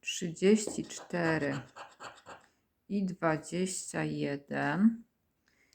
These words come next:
Następnie dwa,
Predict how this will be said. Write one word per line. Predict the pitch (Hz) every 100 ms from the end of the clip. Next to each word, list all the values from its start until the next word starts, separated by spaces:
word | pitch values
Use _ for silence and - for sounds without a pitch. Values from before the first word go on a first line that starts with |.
| _ _ _ - _ -
Następnie | 180 185 190 - 170 151 - - - 135 - - - - - _ _ _ _ -
dwa, | 151 165 156 - 160 147 151 185